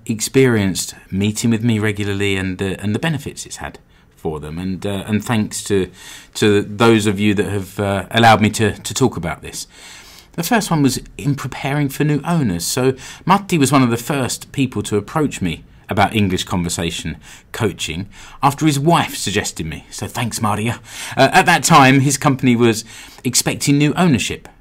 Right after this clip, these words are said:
from overseas, and Matti wanted to improve his spoken English so he could communicate better with his new managers. We did this for about a year,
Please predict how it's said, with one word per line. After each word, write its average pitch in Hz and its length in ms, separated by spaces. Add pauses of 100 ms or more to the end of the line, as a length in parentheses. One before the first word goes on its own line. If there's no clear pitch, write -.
from - 240
overseas, 101 640
and 117 80
Matti 127 260
wanted 120 400
to - 240 (320)
improve 131 500
his 117 120
spoken 101 400
English - 480 (100)
so 143 400 (480)
he 165 180
could 123 240
communicate 107 640
better 101 460
with 123 200
his 175 220
new 85 220 (400)
managers. 80 580 (840)
We 147 100
did 180 180
this 151 180
for 131 320
about 104 280
a 135 40
year, 95 460